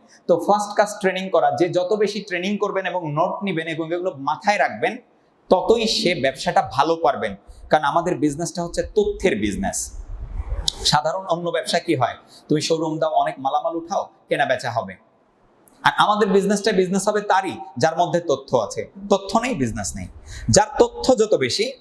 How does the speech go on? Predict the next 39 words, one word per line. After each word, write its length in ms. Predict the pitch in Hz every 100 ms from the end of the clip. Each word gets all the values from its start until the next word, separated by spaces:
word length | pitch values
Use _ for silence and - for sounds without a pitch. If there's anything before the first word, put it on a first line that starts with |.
| _ 117
ব্যবসাও 400 | 139 139 - 139
তার 140 | 120 -
তত 140 | 117
বেশি। 260 | 110 120 113
That's 220 | 123 -
why 140 | 240 120
আপনাকে 540 | 123 156 170 190 165
ট্রেনিংগুলো 500 | 160 185 226 220 214
করে 200 | 165 165
তথ্য 360 | 147 147 - 147
কালেক্ট 340 | 135 127 127 -
করতে 440 | 113 - 175 - - -
হবে। 200 | 120 110
দুই 160 | 110 214
নাম্বার, 280 | 226 170 135 - - - - -
পরিচিতদের 560 | 226 226 233 214 214
নামের 260 | 196 170 170 -
তালিকা, 380 | 131 110 98 - _
আপনি 280 | 147 - 196
যাদেরকে 360 | 175 185 175 165
চেনেন, 300 | 175 190 185
আপনাকে 400 | 143 160 151 147
যারা 220 | 139 135
চেনে, 380 | 135 117 104 -
এমন 260 | 147 175 180
লোকের 240 | 175 170
নামের 240 | 147 139 135
তালিকা। 380 | 135 120 107 95 - -
একজনকে 440 | 160 160 190 180
বলছিলাম, 540 | 175 175 165 196 156 117 - -
"তুমি 160 | 202
নাম 240 | 185 190 208
লেখো 260 | 185 180 170
না 60 |
কেন?" 160 | 151 123 113 - -
তাকে 220 | 185 208
একটু 200 | 190 202
মোটামুটি 480 | 190 185 190 180 190
একটু 380 | - 196 156